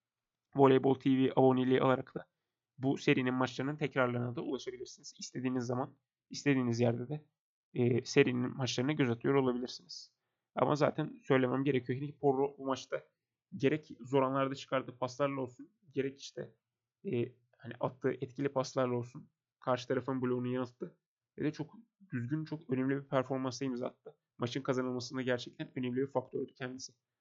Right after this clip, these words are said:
Bakalım beşinci maçta da aynı performansı kendisinden görebilecek miyiz? Perugia'yı beşinci maçta kendi evlerinde, yani Perugia'nın kendi evinde yenip bir sürprize imza atabilecekler mi? Piacenza'nın kupada yarattığı sürprize benzer bir sürpriz etkisi yapabilecekler mi?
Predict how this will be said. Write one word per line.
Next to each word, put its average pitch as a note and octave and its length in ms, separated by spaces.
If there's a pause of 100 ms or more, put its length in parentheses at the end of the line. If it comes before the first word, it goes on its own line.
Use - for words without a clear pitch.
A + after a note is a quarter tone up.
(260)
Bakalım B2 420
beşinci C3+ 280
maçta B2+ 280
da - 60
aynı B2+ 260
performansı B2 500
kendisinden B2 500
görebilecek C3 520
miyiz? - 280 (460)
Perugia'yı C3 460
beşinci C3+ 300
maçta C#3 400
kendi C3 260
evlerinde, A#2+ 460 (100)
yani - 200 (420)
Perugia'nın B2 400
kendi C3 260
evinde B2 420 (800)
yenip B2+ 360 (180)
bir D3+ 340
sürprize B2+ 380
imza B2 220
atabilecekler A#2+ 640
mi? C3+ 280
Piacenza'nın C3 520
kupada B2+ 480
yarattığı B2+ 680
sürprize B2+ 420
benzer B2 320
bir F#3+ 60
sürpriz - 340
etkisi - 320
yapabilecekler B2 640
mi? D#3 120